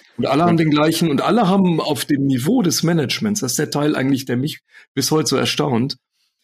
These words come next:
Speaker 1: diesen einfachen Mechanismus, den ihnen jeder gesagt hat damals.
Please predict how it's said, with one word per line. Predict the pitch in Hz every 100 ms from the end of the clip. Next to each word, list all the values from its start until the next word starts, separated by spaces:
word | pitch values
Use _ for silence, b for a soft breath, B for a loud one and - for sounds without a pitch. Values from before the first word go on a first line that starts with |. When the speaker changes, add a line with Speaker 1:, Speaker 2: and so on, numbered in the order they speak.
| _ _ 139
Speaker 1:
diesen | 135
einfachen | 160 180 196 175 160
Mechanismus, | 151 151 190 320 - 104 -
den | 147
ihnen | 147 143
jeder | 185 302
gesagt | 247 - 247 -
hat | 180
damals. | 113 95 95 -